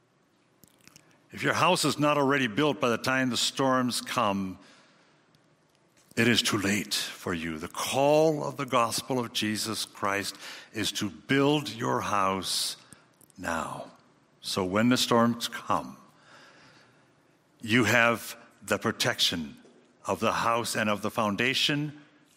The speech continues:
Jesus Christ, on which that house is built. The ultimate and final storm of life will come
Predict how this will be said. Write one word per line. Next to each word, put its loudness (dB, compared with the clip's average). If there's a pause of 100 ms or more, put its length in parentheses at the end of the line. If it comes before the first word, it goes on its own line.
Jesus -2
Christ, -4 (680)
on -2
which 0 (240)
that 0
house -2 (680)
is -2
built. -2 (1700)
The 4
ultimate 4 (960)
and -2
final 0 (680)
storm 0
of 2
life 2
will 2 (480)
come 2